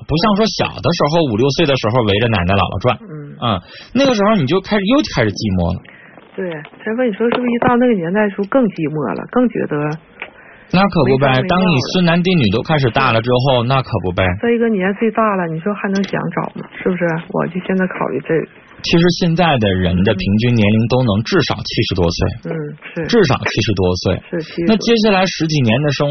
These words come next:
Speaker 1: 活，为什么
Speaker 2: 嗯。
Speaker 1: 我们怎么都是生活，为什么不让自己快乐一点呢？
Speaker 2: 对，对。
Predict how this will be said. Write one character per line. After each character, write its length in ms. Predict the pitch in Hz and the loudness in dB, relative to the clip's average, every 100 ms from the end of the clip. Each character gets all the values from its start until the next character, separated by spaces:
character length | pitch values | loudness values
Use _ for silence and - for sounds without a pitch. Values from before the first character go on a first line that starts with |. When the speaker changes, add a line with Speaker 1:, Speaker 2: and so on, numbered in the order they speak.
| 143 | 0
Speaker 1:
活， 240 | 117 110 170 | 2 2 2
为 140 | 226 | 0
什 100 | 190 | 2
么 300 | 143 139 139 - _ _ _ _ _ - | 2 2 2 -2 _ _ _ _ _ -12
Speaker 2:
嗯。 80 | 160 147 | -2 2
Speaker 1:
我 80 | |
们 80 | 185 214 | 2 2
怎 160 | 127 92 | 0 0
么 40 | 98 | 2
都 80 | 220 | 2
是 160 | 220 170 | 2 2
生 160 | 175 175 | 2 2
活， 240 | 151 113 131 | 2 2 4
为 120 | 196 160 | 2 2
什 80 | 131 | 0
么 140 | 139 | 0
不 80 | 120 | 2
让 220 | 135 135 | 2 2
自 100 | 139 | 0
己 140 | 135 123 | -4 -4
快 160 | - | 0
乐 180 | 110 101 101 | 2 2 0
一 60 | 98 | 0
点 240 | 95 - 95 | -2 -4 -6
呢？ 60 | |
Speaker 2:
对， 100 | 92 156 - - | -4 -4 -8 -12
对。 160 | 165 | -12